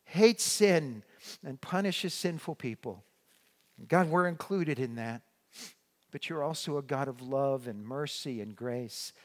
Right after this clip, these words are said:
a God who loved this world so much, the people of this world so much, that you gave your one and only Son,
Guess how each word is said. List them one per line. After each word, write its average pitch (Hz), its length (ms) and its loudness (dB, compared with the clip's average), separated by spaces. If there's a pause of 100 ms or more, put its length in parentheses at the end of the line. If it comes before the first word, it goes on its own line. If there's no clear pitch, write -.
(260)
a - 80 -12
God 135 240 -2
who 131 140 -6
loved 127 400 -4
this 135 260 -4
world 127 380 -6
so - 480 -6
much, 107 560 -14 (640)
the - 80 -16
people 151 500 -6
of 113 100 -6
this 120 240 -6
world 110 340 -10
so - 460 -6
much, 98 500 -12 (920)
that 113 80 -16
you 120 80 -14
gave 123 340 -4
your 123 160 -6
one 117 220 -6
and 120 140 -6
only 117 320 -8
Son, - 320 -14